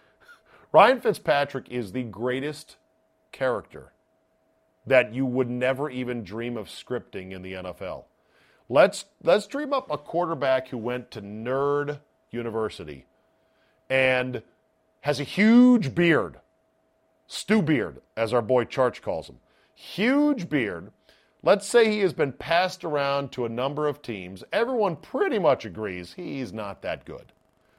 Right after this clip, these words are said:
But you can't get rid of him. And here he is filling in for a quarterback who was one slash one, you know, this generational talent, franchise guy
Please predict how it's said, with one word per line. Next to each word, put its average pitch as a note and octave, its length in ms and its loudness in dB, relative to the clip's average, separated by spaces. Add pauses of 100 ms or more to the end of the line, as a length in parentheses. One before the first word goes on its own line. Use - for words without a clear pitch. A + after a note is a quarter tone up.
(100)
But D3 160 -4
you - 60 -12
can't C#3 220 -4
get B2+ 80 -4
rid C3 200 0
of F2 60 -6
him. B1+ 80 -18 (680)
And C3+ 140 0
here E3 220 2
he E3 100 2
is C#3+ 220 2
filling D3+ 380 -2
in A2+ 340 -6 (420)
for A#2+ 440 0 (240)
a A#2+ 40 -14
quarterback C3+ 680 2
who A2 80 -8
was G2 180 -8
one A#2+ 300 -6
slash C3+ 440 -2
one, E2+ 360 -10 (880)
you A#2+ 100 -6
know, A#2 80 -4
this A2 180 -8
generational C3 760 -2
talent, G#2+ 360 -4
franchise B2 580 -4
guy F#2+ 380 -6